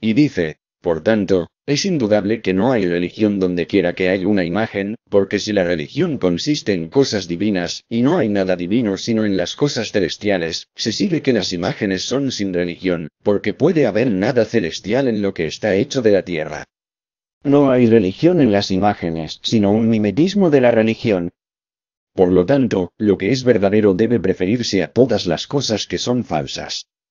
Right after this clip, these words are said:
Las cosas terrenales deben ser pisoteadas para que podamos obtener las cosas celestiales.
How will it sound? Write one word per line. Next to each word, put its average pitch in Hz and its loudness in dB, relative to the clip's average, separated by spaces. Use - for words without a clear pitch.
Las 107 2
cosas 127 0
terrenales 127 0
deben 104 4
ser 98 0
pisoteadas 113 0
para 101 0
que 85 -2
podamos 101 0
obtener 110 0
las 110 2
cosas 175 0
celestiales. 92 0